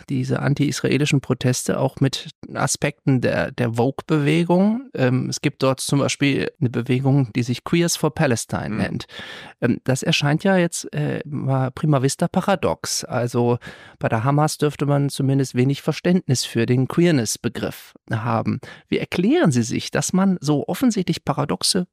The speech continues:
Speaker 1: Positionen trotzdem zusammenbringt?
Speaker 2: Es sind natürlich Blasen. Es sind ja auch wirklich Minderheiten, ne, die sich sozusagen hineinsteigern in solche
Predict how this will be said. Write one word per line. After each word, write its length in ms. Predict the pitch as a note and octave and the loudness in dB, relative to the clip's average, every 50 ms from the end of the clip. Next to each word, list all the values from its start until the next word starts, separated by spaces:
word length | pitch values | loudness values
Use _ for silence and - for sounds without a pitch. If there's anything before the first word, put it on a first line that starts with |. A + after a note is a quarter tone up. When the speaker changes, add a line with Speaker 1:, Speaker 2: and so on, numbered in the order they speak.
| _ | _
Speaker 1:
Positionen 640 | - D#3 C#3+ - C3+ - - - C#3+ D#3+ F#3 F#3+ E3+ | 0 0 0 0 -2 -2 -2 0 0 2 0 0 0
trotzdem 680 | - - - E3+ - - - - E3+ F3 G#3 G#3 G3+ - _ _ _ _ _ _ _ _ _ - | -2 -4 -4 -2 -2 -2 -2 0 0 0 0 0 -2 -2 _ _ _ _ _ _ _ _ _ -4
zusammenbringt? 1000 | - G3 F3+ A3+ E4 G4 C4 C#3 G#2+ - - - - E2 - - - - - _ _ _ | -2 -2 -2 0 0 2 2 2 2 0 -4 -6 -6 -8 -8 -8 -10 -12 -12 _ _ _
Speaker 2:
Es 140 | - F#2+ E2+ | -10 -6 -4
sind 80 | C3 D#3 | -2 -2
natürlich 340 | D#3+ B2 - C3 B2 - - | -2 -2 -4 -6 -8 -8 -4
Blasen. 800 | G2 F#2+ E2+ E2 G2 B2+ C#3+ C#3 - - F2+ F#2+ B2 F3 A#3 - _ _ _ _ _ _ | -4 -2 0 0 0 -2 -2 -4 -4 -2 -2 -2 -2 -2 -6 -10 _ _ _ _ _ _
Es 140 | - - - | -6 -4 -4
sind 140 | - D3+ C#3 | -2 -2 -2
ja 100 | D3 D2 | 0 0
auch 300 | D2 G#2 A2 - - C3+ | 0 0 -2 -2 -4 -4
wirklich 320 | C3 C3+ - C#3 A#2+ - | -4 -2 -2 -4 -4 -2
Minderheiten, 840 | A2+ A#2+ D3 E3+ B2 B1 G#1 - G1+ G#1+ A#1+ C2 - _ _ - - - | -2 0 0 0 0 -4 -4 -4 -4 -2 -2 -2 -4 _ _ -10 -6 -4
ne, 200 | D2+ D#2 - - _ _ _ - - - - - _ - | -2 -2 -4 -6 _ _ _ -20 -20 -20 -20 -16 _ -2
die 280 | C3+ C#3 D3 D3+ - - | -2 0 0 -2 -4 -4
sich 360 | G2+ C3 C#3+ - - - - - | -2 -2 -2 -2 -4 -10 -14 -10
sozusagen 680 | A#2 G#2+ C3 - - B2 G#2+ A2 A#2 A#2+ A#2 A#2 A#2 - | -6 -6 -4 -4 -2 -2 -2 0 0 0 -2 -2 -2 -4
hineinsteigern 1120 | - G#2+ A2+ G#2+ F#2 D#2+ F2 A#2 D3 - - - - D2 E2 F#2+ G#2 G2 A2 G#2+ G#2+ A2 | -4 -4 -2 -2 -2 -2 -2 -4 -4 -6 -6 -4 -4 -2 -2 0 0 0 0 -2 -2 -4
in 220 | - - A2 A2 G2 | -4 -4 -4 -4 -2
solche 720 | E2+ G2+ F#2+ G#2 G#2+ - B2 G#2 G#2 G#2 G2 F#2+ F#2+ - | -2 0 0 0 0 0 -2 0 0 0 0 0 -2 -4